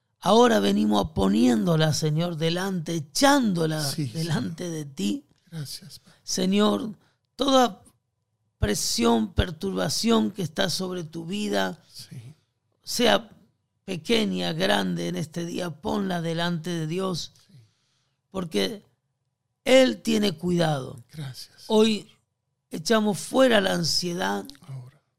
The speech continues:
Speaker 1: la aflicción, preocupación y todo temor,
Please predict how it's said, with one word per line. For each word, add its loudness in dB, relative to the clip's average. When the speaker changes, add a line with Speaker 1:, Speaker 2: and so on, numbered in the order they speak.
Speaker 1:
la -10
aflicción, 0
preocupación 0
y -6
todo 2
temor, 2